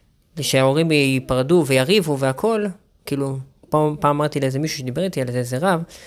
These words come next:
שעדיף שבן אדם יהיה שפוי ולא שומר מצוות מאשר חולה נפש שומר מצוות. יש פה נקודה שקודם כל צריך לדאוג לטובת הילדים, שיהיו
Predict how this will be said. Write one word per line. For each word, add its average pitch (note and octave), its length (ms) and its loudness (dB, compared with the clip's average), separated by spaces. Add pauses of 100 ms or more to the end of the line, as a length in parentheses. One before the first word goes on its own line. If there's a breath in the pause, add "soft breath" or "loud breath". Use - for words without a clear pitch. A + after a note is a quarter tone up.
שעדיף D#3+ 300 -4
שבן D#3 220 0
אדם F3+ 120 0
יהיה F3+ 80 2
שפוי E3+ 520 2
ולא D#3+ 180 2
שומר G3 240 -2
מצוות D#3+ 340 -2
מאשר D3 280 -4
חולה D3+ 220 -2
נפש D#3+ 300 -2
שומר C#3 200 -2
מצוות. C3 400 -8 (600 soft breath)
יש D#3 140 -2
פה G#3+ 100 0
נקודה D3+ 340 2
שקודם F#3+ 360 -2
כל D3 120 -2
צריך C#3+ 160 -6
לדאוג E3 220 0
לטובת D#3+ 440 0
הילדים, B2+ 340 2
שיהיו D3+ 340 -2